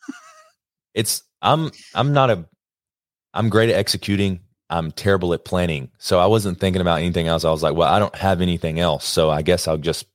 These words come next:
Speaker 2: be obligated to stay in. I have to stay in. What am I gonna,
Speaker 1: Right.
Speaker 2: am I gonna do? Am I gonna go back to cutting grass and making pizzas in Alabama?" I
Speaker 1: But
Speaker 2: didn't
Speaker 1: when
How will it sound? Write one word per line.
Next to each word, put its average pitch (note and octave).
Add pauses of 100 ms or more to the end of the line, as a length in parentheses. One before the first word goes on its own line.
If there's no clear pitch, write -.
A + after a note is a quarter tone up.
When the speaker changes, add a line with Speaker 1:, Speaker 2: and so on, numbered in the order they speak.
(340)
Speaker 2:
be F2
obligated D#2
to D2
stay D2+
in. C2
I C2
have D#2+
to -
stay D2+
in. C#2 (280)
What F2
am E2+
I E2
gonna, D#2+
Speaker 1:
Right. C2
Speaker 2:
am D#2+
I -
gonna D#2
do? E2+
Am D#2
I E2
gonna D#2+
go D#2+
back D#2+
to D2+
cutting D#2+
grass D#2+
and D#2
making D#2
pizzas E2
in F2
Alabama?" D#2
I - (400)
Speaker 1:
But -
Speaker 2:
didn't F3
Speaker 1:
when F#3